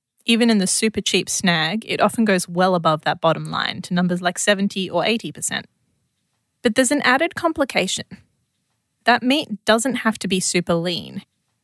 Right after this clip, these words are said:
In fact, it can be fifty percent fat itself. So theoretically,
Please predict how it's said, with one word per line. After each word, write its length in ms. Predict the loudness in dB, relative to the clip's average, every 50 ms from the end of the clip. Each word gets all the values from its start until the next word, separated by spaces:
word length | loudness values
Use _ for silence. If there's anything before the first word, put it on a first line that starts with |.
| _ _ _
In 180 | -2 -2 -2
fact, 520 | 0 2 2 4 4 4 2 0 _ -10 -4
it 160 | -4 -4 -2
can 140 | 0 0 0
be 120 | 0 0
fifty 320 | -2 0 -2 -2 0 -2 -2
percent 380 | 0 0 0 0 0 -2 0
fat 240 | 2 2 2 2 0 -6
itself. 680 | -10 -6 -4 -2 0 0 0 0 -2 -8 -12 -12 -14 _ _ _ _ _ _ _ _ _ _ _ _ _ _ _ _ _ _ _
So 160 | -2 0 0 0
theoretically, 840 | 2 0 0 2 4 4 4 2 0 -2 -4 -8 -8 -8 -8